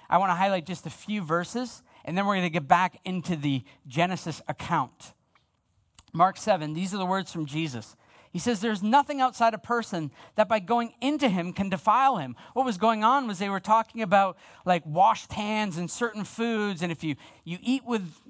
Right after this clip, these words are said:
unwashed hands, I mean, they didn't know about germs at that point. Jesus did 'cause he made everything, but the others weren't doing that, and he wasn't giving them a biology talk at the point. So it's like, No foods that you eat are defiling you by going inside of you. But the things that come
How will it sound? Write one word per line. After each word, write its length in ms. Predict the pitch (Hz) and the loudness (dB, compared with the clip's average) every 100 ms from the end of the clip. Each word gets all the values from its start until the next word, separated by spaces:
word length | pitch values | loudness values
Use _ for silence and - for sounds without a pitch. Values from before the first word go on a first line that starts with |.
| - | 0
unwashed 480 | - 254 240 233 - | 2 4 4 2 0
hands, 460 | - 214 214 214 190 | -4 0 0 0 -4
I 40 | 190 | -6
mean, 200 | 190 165 | -6 -2
they 100 | 214 | 0
didn't 160 | 262 226 | 0 0
know 160 | 208 | 0
about 200 | 180 139 | 0 -4
germs 460 | 113 143 190 190 151 | -4 0 2 0 -4
at 80 | 147 | 4
that 260 | 151 170 | 4 4
point. 480 | - 139 135 196 - | -4 -6 -6 -6 -14
Jesus 320 | 120 147 160 | -8 -6 -6
did 220 | 143 131 139 | -6 -8 -10
'cause 80 | |
he 80 | 120 | -10
made 220 | 123 135 | -6 -6
everything, 440 | 135 120 113 120 117 | -6 -8 -10 -8 -4
but 300 | 131 123 - | -4 -4 -4
the 100 | 151 | -2
others 320 | 175 147 143 - - _ | -2 -2 -8 -12 -20 _
weren't 200 | 143 135 | -8 -6
doing 220 | 123 135 | -6 -4
that, 140 | 139 151 | -2 -2
and 100 | 143 | -4
he 100 | 156 | -2
wasn't 280 | 160 151 139 | -2 -2 -2
giving 240 | 147 147 | -2 -2
them 140 | 139 | -2
a 40 | 131 | -2
biology 540 | 123 127 151 143 123 | 0 2 2 -2 -8
talk 340 | 117 117 120 - | -4 0 0 -4
at 80 | |
the 60 | 107 | -16
point. 380 | - 120 117 143 - - _ - | -12 -10 -8 -10 -20 -20 _ -2
So 160 | - | 2
it's 160 | 233 - | 2 4
like, 180 | 233 190 _ _ | 2 2 _ _
No 300 | - 180 277 | -6 2 2
foods 460 | 294 - 269 330 220 | 2 -2 0 0 0
that 100 | 226 | -4
you 220 | 196 247 - | -4 -4 -4
eat 340 | 233 269 269 - | 0 0 0 2
are 220 | 196 196 | 4 4
defiling 720 | 160 - - 202 254 254 214 | -2 -6 4 6 6 2 -2
you 160 | 170 170 | -4 2
by 140 | 170 | 2
going 340 | 156 196 208 202 | 2 -2 -4 -4
inside 500 | 208 208 - 208 247 | -4 -2 2 2 0
of 120 | 180 | -4
you. 220 | 160 123 _ _ _ _ _ _ _ _ _ _ - | -6 -8 _ _ _ _ _ _ _ _ _ _ 0
But 140 | 220 | 0
the 80 | 233 | 0
things 380 | - 262 269 214 | -4 0 0 0
that 120 | 247 | -4
come 300 | - 262 254 | 0 0 0